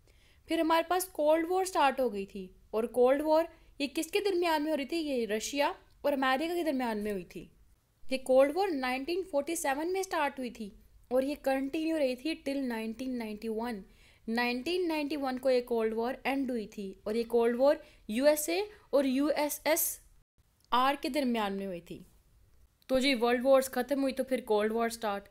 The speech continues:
तो कहता है अगर यही सूरत हाल रही ना तो क्या होगा? तो इंसान के जो फ्यूचर है ना, future of mankind है, उसकी तीन पॉसिबिलिटीज हो सकती हैं। एक क्या है? Complete extinction of human life on earth,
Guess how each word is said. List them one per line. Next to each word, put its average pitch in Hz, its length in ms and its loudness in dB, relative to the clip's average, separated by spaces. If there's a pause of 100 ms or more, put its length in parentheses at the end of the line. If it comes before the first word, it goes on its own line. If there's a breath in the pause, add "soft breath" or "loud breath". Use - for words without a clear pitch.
(440 soft breath)
तो 294 60 -6
कहता 320 260 2
है 403 80 4
अगर 302 240 0
यही 294 260 0
सूरत 320 360 0
हाल 311 340 -4
रही 220 260 -6
ना 247 240 -4 (640 soft breath)
तो 349 160 0
क्या 403 180 2
होगा? 269 360 2
तो 320 200 -4
इंसान 269 640 -2
के 320 120 -6
जो 311 180 0 (240)
फ्यूचर 240 300 0
है 320 60 6
ना, 302 180 -2 (460)
future 269 300 -2
of 285 120 -2
mankind 226 540 -4
है, 185 120 -6 (400 soft breath)
उसकी 330 340 0 (140)
तीन 320 260 0
पॉसिबिलिटीज 262 720 -2
हो 208 80 0
सकती - 320 -14
हैं। - 220 -18 (720 soft breath)
एक 330 300 0
क्या 349 160 2
है? 339 140 -2 (400)
Complete 320 580 0
extinction 302 600 -4
of 302 180 -6
human 277 360 0
life 233 360 -4
on 233 160 -2
earth, 180 260 -8